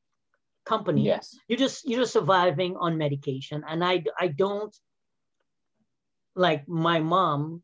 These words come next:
Speaker 1: right now, we're trying to systematically just get her off of as many meds as she can, because it's like the doctor tells me, you know, "I'm t-, I'm looking at your mom, but it's kinda like a balancing act. Like, if I give her too much of this, it's gonna make her blood pressure go up.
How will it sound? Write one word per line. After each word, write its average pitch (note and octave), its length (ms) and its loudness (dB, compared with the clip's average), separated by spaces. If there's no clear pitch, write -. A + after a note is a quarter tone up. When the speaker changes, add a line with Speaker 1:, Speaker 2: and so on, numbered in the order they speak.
Speaker 1:
right E3 240 0
now, D#3+ 160 -2
we're D3+ 200 -2
trying D3+ 320 -4
to C#3 120 -2
systematically D3+ 840 -6
just C#3 320 -10
get C#3 180 -4
her D3 180 -8
off D3 380 -6
of C#3 140 -6
as C#3+ 120 -6
many D3 240 -4
meds C#3 400 -2
as - 80 -14
she - 120 -20
can, C#3 320 -14
because G3+ 300 2
it's F3+ 80 -4
like E3 240 0
the E3 40 -2
doctor E3+ 400 2
tells D#3+ 380 -2
me, D#3 140 -4
you D3 80 0
know, C#3 320 0
"I'm D#3 140 -8
t-, E3 120 -8
I'm F3+ 220 -2
looking F#3 220 -2
at F3 120 -4
your E3+ 100 -4
mom, E3+ 280 -2
but D#3+ 140 -4
it's D3+ 160 -10
kinda E3+ 260 -4
like D3+ 160 -4
a C#3+ 60 -2
balancing D#3 680 -2
act. D3 180 -6
Like, C#3 140 -10
if D3+ 100 -6
I D3 40 -2
give D3 180 -4
her D3+ 100 -6
too D#3+ 160 -12
much D3+ 220 -6
of C3 160 -8
this, D3+ 280 -2
it's C#3 120 -12
gonna C3+ 180 -6
make C#3+ 220 -4
her C3+ 80 -2
blood D#3 300 -2
pressure D3 260 -4
go C#3+ 220 2
up. D3 180 0